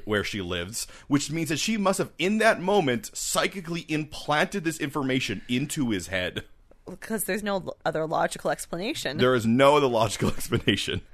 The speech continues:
Speaker 1: for the kind of person she is.
Speaker 2: So the next morning, I assume after just sitting there and staring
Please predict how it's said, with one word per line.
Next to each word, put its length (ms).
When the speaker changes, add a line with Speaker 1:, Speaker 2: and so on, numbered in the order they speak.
Speaker 1:
for 360
the 120
kind 320
of 80
person 300
she 260
is. 300
Speaker 2:
So 240
the 120
next 380
morning, 540
I 100
assume 400
after 260
just 220
sitting 340
there 220
and 200
staring 760